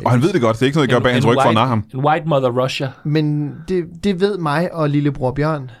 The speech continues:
Speaker 3: øh, lillebror Andreas, som blev tredive.
Speaker 1: Ah.
Speaker 3: Han, øh, han vidste det ikke, så ham, øh, sagde, "Hey Andreas, vil du have en, øh, White Russian?" Og så sagde
Speaker 2: Ej,
Speaker 3: han, "Ja tak,"
Speaker 2: hvor
Speaker 3: og så tog han en tår.
Speaker 1: Det skal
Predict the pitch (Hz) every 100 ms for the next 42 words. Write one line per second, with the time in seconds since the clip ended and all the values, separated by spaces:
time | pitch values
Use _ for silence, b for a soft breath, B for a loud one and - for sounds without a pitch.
0 | - 143 127 123 120 131 147 143 127 120
1 | 131 170 156 - 120 113 - 117 117 135
2 | 117 87 95 127 135 131 120 147 92 175
3 | 143 123 117 110 143 160 160 170 185 -
4 | - - - 131 156 160 139 127 143 123
5 | 202 208 220 190 175 170 185 170 156 170
6 | 185 185 180 196 147 156 147 139 135 147
7 | 156 156 156 - 143 139 135 147 139 123
8 | 143 143 151 - - - - -